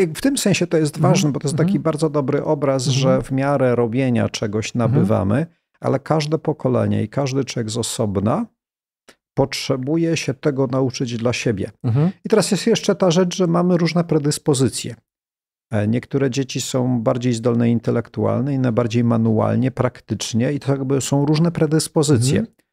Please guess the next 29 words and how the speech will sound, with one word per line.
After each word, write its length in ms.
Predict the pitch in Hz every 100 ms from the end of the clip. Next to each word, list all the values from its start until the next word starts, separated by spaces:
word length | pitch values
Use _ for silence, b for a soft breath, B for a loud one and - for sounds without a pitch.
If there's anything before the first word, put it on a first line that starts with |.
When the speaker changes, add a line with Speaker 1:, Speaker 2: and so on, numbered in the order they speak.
| _ _ _ -
Speaker 1:
że 100 | 120
dla 160 | 117 120
jednego 440 | 120 135 139 139
człowieka, 760 | - 131 110 110 110 - 180 233 _ _ _ _ _ _ _ _
e, 1000 | 107 107 110 110 107 107 107 107 107 107 110 _ _ _ -
szybciej 560 | - 208 208 - 135
nauczy 480 | 123 123 127 120 120
się 200 | - 117
jednego 420 | 117 107 120 110
typu 360 | 110 - 117 123
umiejętności, 1040 | 120 117 113 110 107 95 101 - - 143
a 120 | 147
z 100 | 127
wielkim 400 | 143 160 - 190
trudem 600 | 165 170 156 120 175 269
będzie 320 | 180 180 208 196
się 160 | -
uczył 280 | 180 175 202
czegoś 400 | - 185 170 -
innego. 460 | 196 196 139 95 120
Ale 100 | 170
każdy 240 | 247 143
Speaker 2:
Mhm. 140 | 196 214
Speaker 1:
z 40 |
nas 140 | 233
ma 140 | 139 113
różnego 400 | 123 113 95 92
rodzaju 320 | 92 95 95
predyspozycje 880 | - 104 104 - 113 101 87 -